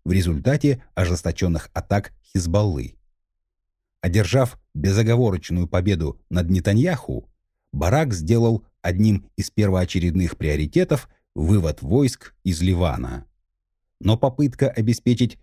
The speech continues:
гладкую передачу власти от уходящих израильских сил местным представителям армии Южного Ливана закончилась провалом, когда коллаборационисты сдались подразделениям Хизбаллы.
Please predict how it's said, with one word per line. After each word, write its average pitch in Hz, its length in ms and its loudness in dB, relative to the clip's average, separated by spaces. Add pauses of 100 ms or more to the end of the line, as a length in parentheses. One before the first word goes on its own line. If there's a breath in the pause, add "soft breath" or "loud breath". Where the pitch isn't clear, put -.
(120)
гладкую 104 480 0
передачу 104 460 0
власти 107 600 -4 (200)
от - 200 -4
уходящих - 680 -2
израильских 90 580 -2
сил 92 340 -2 (240 soft breath)
местным 87 480 0
представителям 85 760 -2 (220 soft breath)
армии 85 380 0
Южного 80 440 -2
Ливана 131 600 0 (300)
закончилась 104 760 0 (180)
провалом, 76 720 -2 (500)
когда 92 420 0 (180 soft breath)
коллаборационисты 92 1080 0 (220)
сдались 82 480 0
подразделениям 90 760 0
Хизбаллы. 87 680 -2